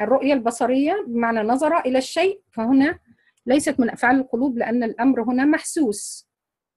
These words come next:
لما قلت، آه، آه، "رأيت مثلا قطة"، "رأيت قلما"، ها؟ يبقى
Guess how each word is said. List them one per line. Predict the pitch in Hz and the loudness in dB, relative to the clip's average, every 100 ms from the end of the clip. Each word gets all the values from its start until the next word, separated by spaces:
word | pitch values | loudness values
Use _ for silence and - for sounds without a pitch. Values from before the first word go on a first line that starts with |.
| _ _ _ _ _ _ _ _ _ _ _ _ _ _ _ _ _ | _ _ _ _ _ _ _ _ _ _ _ _ _ _ _ _ _
لما | 220 226 | -6 -2
قلت، | 294 269 | -4 -2
آه، | 240 214 208 190 - | -2 0 -2 -2 -6
آه، | 220 202 196 202 _ _ _ _ _ _ _ _ _ _ _ _ _ _ _ _ _ _ _ _ _ _ _ _ _ _ _ _ _ | -8 -8 -8 -12 _ _ _ _ _ _ _ _ _ _ _ _ _ _ _ _ _ _ _ _ _ _ _ _ _ _ _ _ _
"رأيت | 208 - 233 240 240 | -4 0 -2 -2 -4
مثلا | 220 233 233 247 254 - | -4 -4 -2 -2 -2 -2
قطة"، | 269 - 233 196 190 - _ _ _ _ _ _ _ _ _ _ _ _ _ | -2 -2 -6 -6 -10 -14 _ _ _ _ _ _ _ _ _ _ _ _ _
"رأيت | 220 - 240 262 | -6 -2 -2 -4
قلما"، | 254 277 294 247 247 277 - _ _ _ _ _ _ _ | -2 2 2 2 2 0 -2 _ _ _ _ _ _ _
ها؟ | 262 339 _ _ _ _ _ _ | -4 -4 _ _ _ _ _ _
يبقى | 226 240 247 | -2 2 2